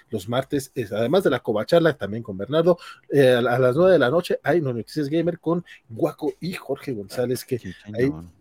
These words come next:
Speaker 1: además de hablar de, de, de, de videojuegos, también hablan de fútbol, tienen su sección de Covacancha.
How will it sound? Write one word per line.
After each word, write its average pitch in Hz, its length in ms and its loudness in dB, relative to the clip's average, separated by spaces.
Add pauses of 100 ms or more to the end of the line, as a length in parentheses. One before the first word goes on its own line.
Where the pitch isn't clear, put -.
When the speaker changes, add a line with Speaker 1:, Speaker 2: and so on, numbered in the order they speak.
(120)
Speaker 1:
además 147 400 6
de 180 80 8
hablar 170 180 6
de, 147 180 2
de, 117 280 0
de, 131 300 2
de 113 140 -2
videojuegos, 170 440 4
también 170 260 2
hablan 185 180 2
de 139 100 0
fútbol, 175 400 4
tienen 156 260 2
su 139 160 -2
sección 143 320 -2
de 135 100 0
Covacancha. 120 520 -2